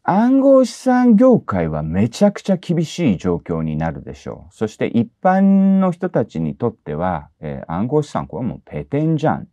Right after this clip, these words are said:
ていうイメージははっきりとついたでしょうね。まあ、その暗号資産の、まあ、世界でずっと言われてきたのは、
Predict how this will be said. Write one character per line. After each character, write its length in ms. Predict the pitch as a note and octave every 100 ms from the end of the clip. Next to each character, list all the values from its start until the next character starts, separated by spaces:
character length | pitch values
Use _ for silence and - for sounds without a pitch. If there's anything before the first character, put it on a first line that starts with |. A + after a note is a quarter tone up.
| _
て 80 | G2
い 180 | G2+ F3
う 120 | C3+ - _ _ -
イ 100 | D#3
メ 140 | D#3
ー 40 | -
ジ 120 | F#2+
は 120 | F#2
は 160 | - B2
っ 60 |
き 120 | -
り 80 | G#3
と 80 | F2
つ 160 | - D3
い 80 |
た 100 | -
で 120 | A1 -
し 120 | -
ょ 60 | -
う 20 |
ね。 160 | B2+ - _ _
ま 120 | - C#3+
あ、 20 |
そ 140 | D3+
の 200 | C#3+ -
暗 140 | E3+ G3+
号 180 | A3
資 80 | G#3
産 460 | - G#3 C#3 F2 - _ - - - - -
の、 320 | G3+ A3+ -
ま 140 | F#3+
あ、 40 | -
世 140 | E3+
界 220 | - G2+
で 80 | D3
ず 160 | - F#3+
っ 20 |
と 160 | -
言 100 | -
わ 120 | E2 F#2+
れ 80 |
て 140 | - E3+
き 60 |
た 160 | - G3+
の 140 | F#2
は、 180 | G2 F#2+